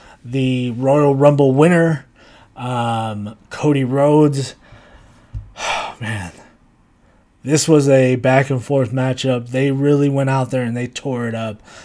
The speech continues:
They had everybody in the palm of their hands, and they were out there to, just to put on a great matchup.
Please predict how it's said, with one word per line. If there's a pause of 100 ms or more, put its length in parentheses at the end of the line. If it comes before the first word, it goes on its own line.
(140)
They
had
everybody
in
the
palm
of
their
hands, (280)
and
they
were
out
there (260)
to, (800)
just
to
put
on
a
great
matchup.